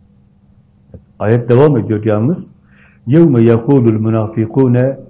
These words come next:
وَالْمُنَافِقَاتُ لِلَّذ۪ينَ آمَنُوا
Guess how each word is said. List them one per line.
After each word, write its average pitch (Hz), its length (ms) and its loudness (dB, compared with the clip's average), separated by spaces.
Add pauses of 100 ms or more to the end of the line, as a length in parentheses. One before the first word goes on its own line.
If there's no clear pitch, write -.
وَالْمُنَافِقَاتُ 120 840 -2 (1040)
لِلَّذ۪ينَ 135 500 -2
آمَنُوا 107 480 -6